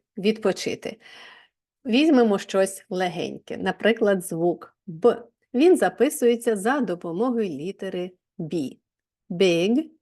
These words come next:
boss, better, table, job. Дуже типова комбінація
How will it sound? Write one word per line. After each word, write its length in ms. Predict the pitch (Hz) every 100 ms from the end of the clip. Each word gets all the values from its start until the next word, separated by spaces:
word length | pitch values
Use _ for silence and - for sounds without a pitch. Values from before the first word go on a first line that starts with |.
| _ _ _ _
boss, 760 | 185 175 208 143 247 - - - _ _ _ _ _ _ _ -
better, 560 | 220 330 202 165 190 - _ _ _ _ _ _ _
table, 680 | - 277 269 180 156 160 220 _ _ _ _ _ _ -
job. 500 | 180 214 170 - - _ _ _ _ _ _ -
Дуже 300 | 220 320 233
типова 720 | 254 240 262 262 233 220 214
комбінація 960 | 214 180 170 180 247 254 - 226 214 220